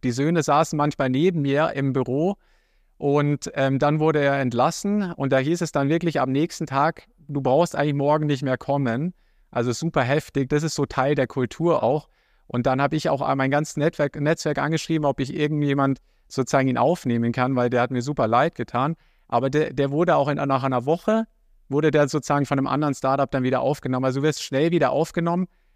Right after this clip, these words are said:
aber, ähm, ja, es, in dem Moment ist schon hart und es ist natürlich, hat auch ein bisschen mit Stress verbunden. Also ich war ja,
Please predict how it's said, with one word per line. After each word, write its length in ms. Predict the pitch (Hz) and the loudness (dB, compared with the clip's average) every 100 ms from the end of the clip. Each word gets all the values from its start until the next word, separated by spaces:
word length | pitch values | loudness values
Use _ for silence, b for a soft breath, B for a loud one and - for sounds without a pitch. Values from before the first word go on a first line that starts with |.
| _ _ | _ _
aber, 640 | - 127 131 135 135 135 - | -2 0 2 4 4 2 0
ähm, 300 | 131 131 127 | -2 0 2
ja, 180 | 135 | 2
es, 260 | 117 - - | 0 -2 -8
in 300 | - 147 139 | -6 -4 -2
dem 140 | 139 | 0
Moment 260 | 151 147 143 | 0 0 0
ist 120 | 143 | -2
schon 200 | - 139 | -2 -2
hart 300 | 123 135 151 | 2 2 0
und 100 | 139 | -2
es 140 | 135 160 | -4 -4
ist 100 | 156 | -2
natürlich, 380 | 139 147 139 | 0 0 0
hat 140 | 135 - | 0 0
auch 160 | 135 127 | 0 0
ein 60 | |
bisschen 260 | 131 139 139 | 0 -2 0
mit 140 | 131 | -2
Stress 340 | - 120 135 - | -2 0 0 0
verbunden. 460 | 113 104 110 110 | -4 -2 0 0
Also 220 | 110 110 117 | 0 0 -2
ich 140 | - | 0
war 140 | 123 | 0
ja, 160 | 131 127 | 2 0